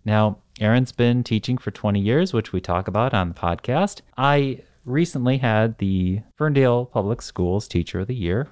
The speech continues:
Stephanie Gazicki, who's the reading specialist at the high school. It turns out Aaron Blatt used to be a reading specialist as well, but we're really here talking a lot, not just about reading and books, but really just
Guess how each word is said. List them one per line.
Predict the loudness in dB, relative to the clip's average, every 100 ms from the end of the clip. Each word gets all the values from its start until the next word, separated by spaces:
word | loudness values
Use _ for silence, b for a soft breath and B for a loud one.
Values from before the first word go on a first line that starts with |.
| -16 -18
Stephanie | -2 -2 2 0
Gazicki, | 2 0 0 0 0 2
who's | 2
the | 0 -4
reading | 0 0 0
specialist | -2 -6 -2 -4 -4
at | -8
the | -8
high | -6 -6
school. | -6 -4 -2
It | -2
turns | -2 -2 0
out | 0 -2 -6
Aaron | -2 -2 -2
Blatt | 0 0 0
used | -6 -6
to | -4
be | -2
a | -2 -4 _ _
reading | 2 4 4
specialist | 2 -2 0 -2 -2
as | -4 -2
well, | 0 2
but | 0 -2
we're | 0 2
really | 2 2
here | 0 0 0
talking | 0 0 0 -2 0
a | 0
lot, | 0 2 2 -2 -6 -14 -4
not | 0 2 0
just | -2 -2
about | 0 0 0 -2 -8
reading | -14 -2 0 2 4 2 2
and | -2 0
books, | 0 0 -2
but | -2 -2
really | 0 0 2 0
just | 0 -2 -2 -14